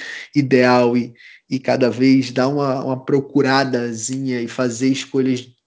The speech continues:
tomar decisões às vezes que parece ser de maluco e, né, e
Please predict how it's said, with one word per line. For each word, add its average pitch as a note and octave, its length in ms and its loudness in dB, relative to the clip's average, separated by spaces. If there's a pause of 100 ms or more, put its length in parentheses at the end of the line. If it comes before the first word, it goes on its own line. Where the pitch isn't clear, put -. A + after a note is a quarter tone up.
(340)
tomar C3 380 -2
decisões C3 500 -6
às A#2+ 100 -10
vezes B2+ 340 -2
que - 60 -20
parece B2 360 -6
ser C3+ 340 0 (280)
de B2 100 -10
maluco B2+ 720 -2
e, A#2 100 -6 (320)
né, B2+ 300 -4
e B2 520 -4